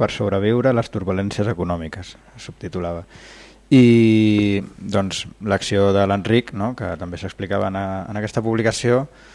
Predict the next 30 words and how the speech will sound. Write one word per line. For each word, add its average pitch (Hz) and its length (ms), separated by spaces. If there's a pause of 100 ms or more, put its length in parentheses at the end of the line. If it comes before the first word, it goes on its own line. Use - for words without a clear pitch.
(280)
doncs, 107 280
va 104 120
tenir 101 220
una 98 160
difusió 95 500
molt 95 160
important, 101 480 (800)
jo 95 220
diria 101 180
internacional, 95 800
no? 110 140 (800)
Eh, 95 880 (320)
hi 101 100
ha 101 80
tota 101 160
aquesta, 107 320 (1700)
aquesta 120 320
vessant 113 380
mediàtica, 101 580
no?, 104 80
de 117 80
l'acció, 104 320
o 104 60
sigui, 92 260
tu 101 160
assumies 104 560
això, 98 240
fer 95 140
aquesta 101 400
acció 101 260